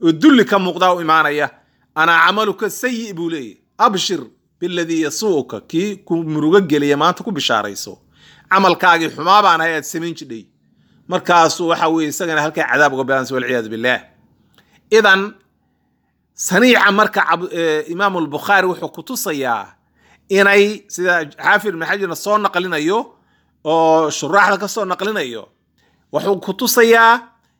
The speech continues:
maadaama uu ka daba keenay atharkan Cabdullaahi ibn Cumar oo yiri, "Inzichu, ka siib." Camalkiisa haraynaye,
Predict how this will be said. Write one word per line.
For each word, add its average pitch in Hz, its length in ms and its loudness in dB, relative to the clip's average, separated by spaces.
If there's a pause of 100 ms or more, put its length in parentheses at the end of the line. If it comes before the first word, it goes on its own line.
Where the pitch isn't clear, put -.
(160)
maadaama 190 580 0
uu 196 120 -6
ka 254 160 -6
daba 202 240 -2
keenay 175 420 -6
atharkan 185 480 -4
Cabdullaahi 170 400 0
ibn 156 200 -4
Cumar 208 240 -2 (680)
oo 190 160 6
yiri, 190 240 4
"Inzichu, 175 580 0
ka 247 140 2
siib." - 240 -6 (1500)
Camalkiisa 190 720 2
haraynaye, 165 560 0